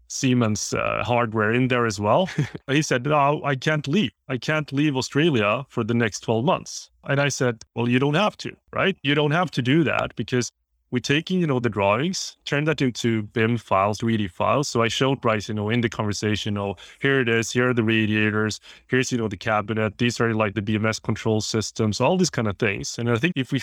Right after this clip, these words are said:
have that mentality, even photogrammetry or, you know, photographs or whatever, but the mindset that we capture reality in whatever shape, form, or whatever that is, and then innovate with the world,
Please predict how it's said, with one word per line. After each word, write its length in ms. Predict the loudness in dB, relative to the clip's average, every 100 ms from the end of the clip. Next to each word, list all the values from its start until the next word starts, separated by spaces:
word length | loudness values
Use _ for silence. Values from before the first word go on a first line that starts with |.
| -2
have 240 | 0 2 2
that 200 | 0 -4
mentality, 600 | -6 0 0 0 -4 -4
even 220 | 0 0
photogrammetry 1080 | -2 -6 -6 -6 -2 0 0 -2 -6 -8 -4
or, 140 | -4
you 120 | -4
know, 60 | -6
photographs 840 | -2 0 2 2 2 2 2 -2
or 40 | -2
whatever, 460 | 0 0 0 -2 -6 _ _ _
but 160 | -4 0
the 80 |
mindset 640 | 0 2 2 0 -2 -2 -2
that 220 | -2 -2
we 140 | -2 -4
capture 540 | -4 -4 -4 -2 -2
reality 680 | 2 4 2 0 -2 -2 -2 -4
in 160 | -2 0
whatever 280 | 0 0 -2
shape, 300 | 0 0 -2
form, 400 | -2 0 0 0
or 80 |
whatever 320 | 0 0 0 -2
that 200 | 0 0
is, 360 | 0 -2 -6 -12 _ _
and 120 | -2 0
then 140 | 0 0
innovate 480 | 0 2 0 0
with 100 | -2
the 80 | -2
world, 400 | 0 2 2 -2